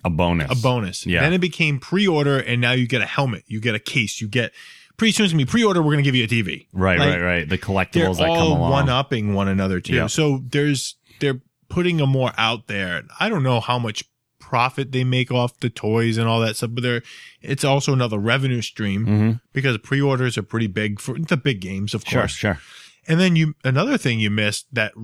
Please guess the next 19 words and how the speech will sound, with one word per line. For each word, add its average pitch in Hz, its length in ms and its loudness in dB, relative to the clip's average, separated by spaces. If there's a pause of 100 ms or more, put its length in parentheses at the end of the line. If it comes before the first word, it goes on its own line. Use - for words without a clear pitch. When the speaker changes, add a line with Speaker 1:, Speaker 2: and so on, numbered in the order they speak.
(120)
Speaker 2:
this 120 300 -2 (220)
generation 107 600 0
really, 101 300 -2
re-, 98 200 -4
at 135 80 -4
least 196 320 -2
the, 110 340 2 (880)
the 131 80 0
Xbox 147 640 0
and 120 120 -2
the 104 60 -4
PlayStation 113 640 -2
three, 110 480 -4
Speaker 1:
Yep. 92 200 -2 (720)
Speaker 2:
the 123 100 -4
fact 175 280 -4
that 147 140 0
it's - 140 -6
not 117 380 0